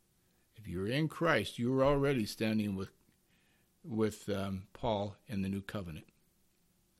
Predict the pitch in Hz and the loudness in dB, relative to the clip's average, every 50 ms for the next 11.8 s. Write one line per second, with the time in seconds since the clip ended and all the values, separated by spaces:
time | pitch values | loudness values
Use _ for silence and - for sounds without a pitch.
0 | _ _ _ _ _ _ _ _ _ _ _ _ _ 90 92 90 101 113 123 135 | _ _ _ _ _ _ _ _ _ _ _ _ _ -8 -6 -2 0 0 2 2
1 | 131 - - - 143 135 131 123 113 95 95 92 90 - - - - - - 104 | 0 0 0 2 2 4 4 4 2 2 0 -2 -4 -8 -14 -20 -16 -12 -12 -10
2 | - - - - 127 113 101 95 - - - 98 92 92 95 92 98 98 - - | -10 -10 -4 0 0 0 0 -2 -4 -6 -6 -4 -4 -2 -2 -2 -4 -6 -6 -8
3 | 104 90 87 76 - - _ _ _ _ _ _ _ _ _ _ _ _ _ _ | -10 -10 -10 -12 -14 -16 _ _ _ _ _ _ _ _ _ _ _ _ _ _
4 | _ _ _ _ _ - - - - - - - - - _ _ _ _ _ _ | _ _ _ _ _ -20 -20 -20 -20 -20 -20 -20 -20 -20 _ _ _ _ _ _
5 | _ _ _ _ _ _ _ - 107 104 107 110 107 - - - 143 139 135 151 | _ _ _ _ _ _ _ -6 -2 -2 -2 -2 -2 0 0 2 2 2 2 0
6 | 156 147 147 160 160 156 147 165 160 139 - - - - - - - - - - | 0 0 2 2 2 2 4 4 2 2 0 -4 -6 -8 -8 -8 -14 -20 -20 -20
7 | _ _ _ _ _ 120 107 110 - _ 107 101 104 101 104 95 - - 117 104 | _ _ _ _ _ -20 -20 -20 -16 _ -8 -6 -6 -4 -6 -8 -8 -6 -6 -4
8 | 98 98 104 101 92 92 101 110 107 - - - 127 131 123 139 147 151 147 147 | -4 -4 -4 -6 -4 -4 -4 -4 -4 -4 -4 -2 -2 0 2 4 4 4 8 8
9 | 151 160 160 147 123 107 104 104 104 107 113 - - - - - - - _ - | 8 8 8 6 4 2 0 0 0 -2 -4 -8 -16 -20 -20 -20 -20 -16 _ 0
10 | 110 110 110 - - 135 143 139 127 123 127 123 120 - - - 117 113 110 - | 0 0 0 0 0 0 0 2 2 2 2 2 2 0 -4 -2 0 0 0 0
11 | 147 135 135 139 139 - - 165 156 147 123 110 104 107 110 113 | 0 0 0 0 0 0 2 2 4 4 4 4 2 0 -4 -4